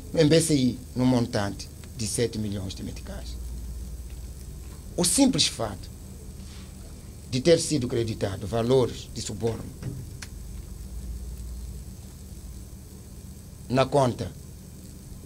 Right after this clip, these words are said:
do Correio Kissaugi não é prova suficiente para se concluir que o mesmo havia acordado com Fabião Mabunda para que pudesse ocultar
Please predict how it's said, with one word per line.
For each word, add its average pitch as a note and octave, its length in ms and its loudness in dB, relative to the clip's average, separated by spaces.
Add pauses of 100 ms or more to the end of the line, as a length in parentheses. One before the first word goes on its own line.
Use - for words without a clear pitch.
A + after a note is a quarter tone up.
(1900)
do B2+ 100 2
Correio A#2+ 320 4
Kissaugi B2 540 2 (580)
não A#2 240 4
é D3 60 10
prova A#2+ 340 2
suficiente - 460 -6 (1080)
para A#2 160 2
se - 100 0
concluir A2 540 0 (280)
que A2+ 100 -2
o A#2 60 4
mesmo B2 280 6
havia A#2 260 4
acordado A2+ 580 0
com A#2 120 -2
Fabião G2+ 420 -2
Mabunda B2 580 4 (600)
para A#2 140 6
que A#2 100 0
pudesse A#2+ 400 0
ocultar G#2 540 -2